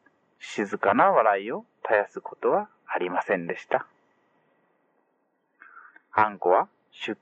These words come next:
勤一日目にして、「こんな部長さんに会えて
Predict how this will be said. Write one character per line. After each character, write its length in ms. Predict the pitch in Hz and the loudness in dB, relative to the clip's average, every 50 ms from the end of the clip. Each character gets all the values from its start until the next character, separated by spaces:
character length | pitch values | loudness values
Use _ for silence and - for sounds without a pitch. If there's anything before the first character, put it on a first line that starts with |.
| _ | _
勤 240 | - - 117 127 131 - | -8 -6 -4 -4 -4 -6
一 260 | 95 - - - 156 | -12 -12 -6 -2 -2
日 260 | 170 185 - - 277 | -2 -2 -2 2 4
目 120 | 269 277 262 | 4 4 4
に 100 | 226 170 | 2 0
し 100 | - - | -4 -4
て、 180 | - - - _ _ _ _ _ _ _ _ _ _ _ _ _ _ _ _ _ _ _ _ _ | -6 -6 -6 _ _ _ _ _ _ _ _ _ _ _ _ _ _ _ _ _ _ _ _ _
「こ 180 | - - - 147 | -4 -2 0 0
ん 140 | 170 190 202 | 2 4 4
な 120 | 214 202 | 4 4
部 160 | 190 170 - - | 4 2 -6 -2
長 260 | - - 175 170 165 | 2 4 6 6 4
さ 200 | - 175 165 156 | 4 2 0 0
ん 220 | 156 156 156 156 | 0 -2 -6 -6
に 120 | 156 156 156 | -6 -2 0
会 200 | 151 147 139 123 | 2 4 4 2
え 40 | 117 | 0
て 320 | - - 104 92 - - | 0 -2 -4 -4 -4 -10